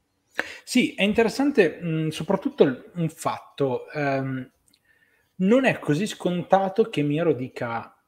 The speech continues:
di sì o di no. Nel senso che comunque lui ha un po' questa situazione esoterica, no? Con il fatto del dio, del redeemer,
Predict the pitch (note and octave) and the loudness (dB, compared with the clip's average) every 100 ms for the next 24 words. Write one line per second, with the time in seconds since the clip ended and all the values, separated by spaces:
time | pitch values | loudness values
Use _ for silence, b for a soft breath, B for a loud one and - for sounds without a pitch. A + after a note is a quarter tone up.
0 | _ - A#2 B2 B2 B2+ _ _ - - | _ -20 -16 -12 -10 -12 _ _ -14 -6
1 | F#3 A3 A3+ - D#3 B2 A#2+ A2 G2 A2+ | -4 -4 -6 -2 -2 0 -6 -10 -12 -16
2 | b b b b b b b b _ _ | b b b b b b b b _ _
3 | _ _ _ _ _ G#3+ - F#3+ C#3 D#3+ | _ _ _ _ _ 2 4 2 0 -4
4 | - E3+ C#3+ C#3 C3+ A#2 A#2 - F#3+ C#3+ | -2 -2 2 2 2 -2 -4 -6 -4 -4
5 | A#2+ A2 - A2 - A#2 - - A#2 - | -6 -8 -6 -6 -8 -12 -10 -12 -10 -8
6 | A#2 - B2 A#2 A2+ A2 A2 _ - - | -8 -8 -10 -8 -8 -8 -10 _ -20 -20
7 | - A2+ C#3 D3 - A2+ G#2+ - - - | -18 -8 -6 -6 -10 -12 -12 -10 -12 -10
8 | A#2+ G#2 G#2 G#2+ A2 A#2+ A2+ A2+ A2 - | -14 -12 -14 -14 -12 -8 -6 -6 -6 -8
9 | A2 G#2 A2 A2 G#2+ A2 A2+ A2 | -10 -8 -6 -6 -6 -6 -6 -8